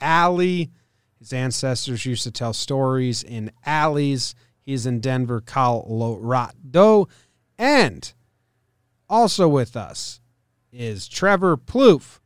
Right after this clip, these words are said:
If you're watching the YouTube video or the live stream, appreciate you patrons who are watching the live stream. You'll notice that Trevor Plouffe isn't currently on screen. He finally got his camera,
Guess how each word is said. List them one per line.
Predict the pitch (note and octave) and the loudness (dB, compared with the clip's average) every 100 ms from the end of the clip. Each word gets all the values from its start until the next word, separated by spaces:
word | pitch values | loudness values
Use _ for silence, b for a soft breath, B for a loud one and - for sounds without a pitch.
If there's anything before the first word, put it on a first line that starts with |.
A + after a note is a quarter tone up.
| _ | _
If | B2 C3 | -14 -8
you're | B2+ | -2
watching | D#3+ G3 - C3+ G#2 F2 _ A#2 | 2 2 0 -6 -8 -12 _ -8
the | |
YouTube | C#3 G3 E3 D3+ | -4 -4 -2 -4
video | A#2 B2+ C#3 D3+ F3+ G#3+ - | -2 -4 0 0 0 -6 -6
or | B2+ | -4
the | A#2 | -4
live | A2+ C3 D3+ C3+ | -4 -4 -4 -6
stream, | - D#3 F3 A#3 | -6 -2 -2 -4
appreciate | G#3+ D3 C3 D3 C#3 C3+ D#3 | -4 -4 -4 -4 -6 -6 -6
you | D#3+ | -6
patrons | - D3 - F#3 A3+ A3 | -6 -8 -6 -6 -6 -6
who | D3+ | -4
are | C#3 | -2
watching | C3+ - C3 | -4 -4 -8
the | |
live | C3+ D3 | -6 -6
stream. | F#3 F#3+ - b b _ | -4 -6 -8 b b _
You'll | B2+ | -2
notice | C#3 D#3+ D#3+ | 2 2 0
that | D#3+ | -4
Trevor | C#3 E3 D#3+ | -4 -4 -4
Plouffe | C#3 - A#3+ G3+ F3+ - _ _ _ _ _ | -8 4 6 6 2 -14 _ _ _ _ _
isn't | A2 C3+ | -14 -12
currently | - D3 D3 C#3+ C#3+ | -4 -2 -2 -2 -2
on | C3 C3 | -2 -2
screen. | - - F3+ F#3+ G#3+ A3 _ _ _ _ _ _ | -4 -2 2 2 0 -6 _ _ _ _ _ _
He | - | -12
finally | A2+ D3+ D3+ D3+ | 0 2 4 2
got | C#3+ C3+ | 2 0
his | B2+ | -2
camera, | - D#3 D3 D#3 E3 | -4 -2 0 0 0